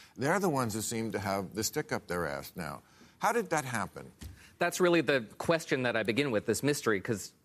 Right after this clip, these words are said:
Speaker 2: s-, finding co-, corrupting influences in innocent cultural fare was a right-wing thing for most of our adult lives. All of a sudden, we're treated to moral crusades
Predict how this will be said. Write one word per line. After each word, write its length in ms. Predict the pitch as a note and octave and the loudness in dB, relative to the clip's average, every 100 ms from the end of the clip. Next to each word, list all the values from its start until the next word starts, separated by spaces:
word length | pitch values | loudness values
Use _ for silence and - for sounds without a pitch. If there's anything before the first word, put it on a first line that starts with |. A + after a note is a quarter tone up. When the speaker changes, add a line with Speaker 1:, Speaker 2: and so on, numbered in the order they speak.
| - | -16
Speaker 2:
s-, 380 | - - - - | -10 -8 -6 -2
finding 500 | F#3+ G3+ F#3 D3+ C#3+ - - | 0 2 2 2 -2 -12 -12
co-, 160 | - - - | -8 -8 -4
corrupting 520 | - E3 F#3 - D3 | 0 0 0 0 0
influences 680 | D3 C#3+ A#2+ G2+ F#2+ G2 G#2 | 0 0 0 0 0 0 0
in 120 | G2+ | -2
innocent 400 | C#3 B2+ - G#2+ | 2 2 0 -2
cultural 380 | B2+ A#2 A2+ A2 | -2 2 2 2
fare 280 | - C3 | 2 2
was 180 | A#2 G#2+ | 4 4
a 100 | A2 | 2
right-wing 640 | G#2 B2+ C3 - A#2 G#2 G2 | 2 2 0 0 0 0 -2
thing 320 | F3 F#2+ D2 - - - | -2 -2 -6 -18 -20 -10
for 100 | - | -2
most 240 | E3+ E3 E3+ | 2 2 2
of 100 | D3+ | 2
our 120 | C#3 | 4
adult 260 | B2 A#2+ | 4 4
lives. 380 | C3 C#3 D#2 - | 4 2 0 0
All 80 | B2 | 0
of 40 | |
a 40 | B2 | 2
sudden, 220 | C#3 A#2 | 0 0
we're 100 | G#2 | -4
treated 420 | - C3 A#2 G#2 | -2 0 2 2
to 120 | - G#2+ | 0 0
moral 340 | B2 D3 C#3 | 4 4 2
crusades 760 | - B2 G#2 - F2+ F#2 F#3 | 0 0 0 0 0 0 -2